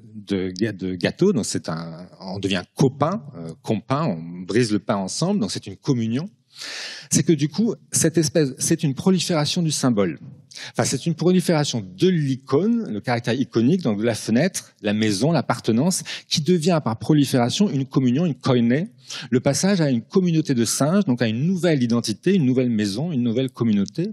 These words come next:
par la communion, bien sûr. Et donc, en fait, c'est, c'est bien sûr, ces gâteaux sont reconnus comme une hostie. Vous savez, l'hostie, pour les protestants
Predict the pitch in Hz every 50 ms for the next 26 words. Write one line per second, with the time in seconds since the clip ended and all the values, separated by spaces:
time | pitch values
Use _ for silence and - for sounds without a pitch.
0 | - - 82 78 - - _ - 92 98 98 107 131 170 196 175 107 101 - -
1 | - - 101 - _ _ - - - - - - - - - 139 131 120 180 214
2 | 208 - - - 190 180 - - - - - - - - - - 123 101 104 95
3 | - 175 156 - 107 107 107 - 170 165 - 107 107 101 - 117 139 160 - 120
4 | 110 110 107 113 110 - - - 101 - - - - _ - - 95 107 208 202
5 | 202 - - - - 151 180 170 - - _ _ _ _ _ _ _ - 104 95
6 | 92 110 117 - 120 110 - - 127 123